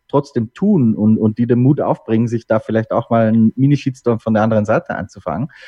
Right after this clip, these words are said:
ähm, weil alleine die Reaktion, selbst wenn du gar keine Antwort drauf kriegst, schon sehr, sehr spannend ist. Also wie, wie reagiert jemand psychologisch drauf? Ist der super gepisst, ähm, oder reagiert er mit Verständnis sozusagen, ähm, und ist nicht böse auf den Journalisten?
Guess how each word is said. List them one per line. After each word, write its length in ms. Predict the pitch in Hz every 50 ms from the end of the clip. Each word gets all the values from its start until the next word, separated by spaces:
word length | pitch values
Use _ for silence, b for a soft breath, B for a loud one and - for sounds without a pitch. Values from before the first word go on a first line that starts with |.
| B B B B B -
ähm, 360 | 107 107 107 107 107 - - -
weil 160 | 120 120 120
alleine 340 | 117 117 123 135 160 170 143
die 100 | 135 139
Reaktion, 580 | 120 131 127 127 127 - - 143 175 185 147
selbst 260 | - 113 101 - - -
wenn 100 | 113 113
du 80 | 117
gar 140 | - 113 117
keine 220 | - 120 104 98
Antwort 320 | 104 143 - - 113 - -
drauf 160 | 87 92 -
kriegst, 280 | _ - 92 - - -
schon 200 | 101 98 98 87
sehr, 180 | - 104 98
sehr 120 | 85 92 87
spannend 360 | - - 92 87 92 92 -
ist. 240 | - - - - -
Also 240 | - 90 104 104 98
wie, 120 | 113 107 92
wie 120 | 110 120
reagiert 420 | 120 127 120 120 117 127 135 127 127
jemand 240 | 123 117 113 110 -
psychologisch 480 | - 104 104 110 123 143 147 127 -
drauf? 240 | - - 82 - - _ b b b b b b _
Ist 240 | 120 110 - _
der 260 | - 110 110 107 110 - -
super 380 | - - - - 156 156 - 139
gepisst, 640 | 120 127 - - 151 160 175 165 - - - - - -
ähm, 500 | 123 120 117 117 117 117 117 117 110 - b b b b b b _ _ _ _
oder 580 | 139 131 135 127 127 123 123 120 120 120 - 107
reagiert 400 | 113 127 123 117 127 131 127 131
er 180 | 123 123 123
mit 440 | 107 110 120 107 110 131 127 120 127
Verständnis 520 | - 123 - - 135 139 135 143 139 127 131
sozusagen, 720 | - 123 113 - 110 107 113 107 107 104 104 101 101 - _ -
ähm, 220 | 110 104 104 113
und 120 | 113 110 107
ist 120 | 110 104
nicht 240 | 135 135 139 - _
böse 200 | - 120 110 113
auf 100 | 107 -
den 80 | 104 98
Journalisten? 520 | - 104 98 98 101 98 - _ 90 85